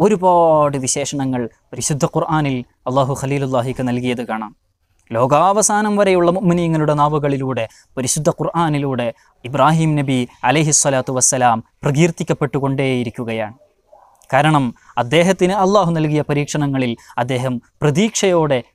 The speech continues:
ക്ഷമയോടെ കാത്തിരുന്നു എന്നത് തന്നെ. നോക്കൂ നിങ്ങൾ,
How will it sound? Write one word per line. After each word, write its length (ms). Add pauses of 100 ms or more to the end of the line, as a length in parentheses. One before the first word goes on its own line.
ക്ഷമയോടെ 640 (260)
കാത്തിരുന്നു 500
എന്നത് 380
തന്നെ. 220 (220)
നോക്കൂ 180
നിങ്ങൾ, 300